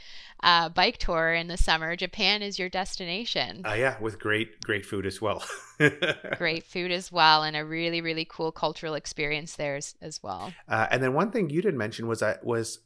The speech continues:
Speaker 2: uh, trekking in the Himalaya. I know there are parts, uh, of India and Pakistan where the Himalaya doesn't have the monsoon in summer. I forget where they are, but I remember talking with one of our guests, I think it was last year, and, uh, his comment was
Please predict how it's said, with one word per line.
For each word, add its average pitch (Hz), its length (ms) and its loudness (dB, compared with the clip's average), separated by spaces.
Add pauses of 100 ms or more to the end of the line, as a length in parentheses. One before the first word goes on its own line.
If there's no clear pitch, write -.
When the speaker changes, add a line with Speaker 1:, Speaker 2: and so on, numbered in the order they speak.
(140)
Speaker 2:
uh, 107 380 0 (260)
trekking 151 400 2
in 135 80 0
the 120 80 0
Himalaya. 117 500 0
I 101 100 0
know 143 280 2
there 185 200 0
are 120 100 0
parts, - 600 -2 (480)
uh, 101 260 4 (220)
of 123 440 4 (100)
India 110 960 0
and 101 460 -2
Pakistan 104 720 -2
where 98 240 2
the 101 80 -2
Himalaya 110 460 0
doesn't 101 320 -2
have 101 200 -4
the 98 100 -4
monsoon 90 460 -6
in 90 60 -6
summer. 95 320 -4 (320)
I 117 180 8
forget 120 380 0
where 101 160 0
they 95 140 -2
are, 98 180 2
but 95 160 -2
I 95 40 2
remember 104 320 -4
talking 101 380 -4
with 101 140 -10
one 101 100 -4
of 98 80 -8
our 98 100 -2
guests, 95 360 -4
I 98 40 0
think 123 120 -8
it 147 40 -4
was 98 140 -2
last 82 380 -8
year, 98 240 -4 (420)
and, 101 320 2
uh, 98 60 6
his 147 180 4
comment 120 300 2
was 107 380 2